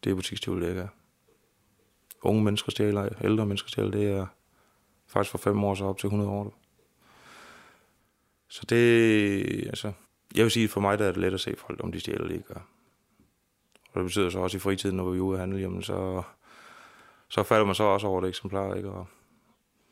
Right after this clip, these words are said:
og dem kommer så hen og fortæller butikken, at det er en butikstyv, det ikke er. Det ligger simpelthen i en, at, øh, man,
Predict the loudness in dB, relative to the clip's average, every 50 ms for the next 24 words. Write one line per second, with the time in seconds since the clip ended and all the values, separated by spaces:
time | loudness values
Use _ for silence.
0 | _ _ _ -20 -20 _ _ _ _ _ _ _ _ _ _ _ _ _ _ _
1 | _ _ _ _ _ -6 -4 -4 -2 -2 -2 -2 -2 -2 -4 -4 -4 -4 -4 -4
2 | -2 -2 -2 -2 -4 -4 -4 -2 -2 -2 -4 -4 -2 -2 -2 0 -2 -2 -4 -6
3 | -6 -6 -6 -6 -6 -4 -4 -4 -4 -4 -4 -4 -6 -6 -8 -8 -10 -14 _ _
4 | _ _ _ _ _ _ _ _ _ _ _ _ _ _ _ _ _ _ _ _
5 | _ _ _ _ _ _ _ _ _ _ _ _ _ _ _ _ _ _ _ _
6 | _ _ _ _ _ _ _ _ _ _ _ _ _ _ _ _ -20 -8 -2 2
7 | 4 6 6 6 6 6 4 2 2 2 2 2 2 2 2 0 -2 -4 -2 -2
8 | 0 0 0 -2 -2 -4 -6 -8 -10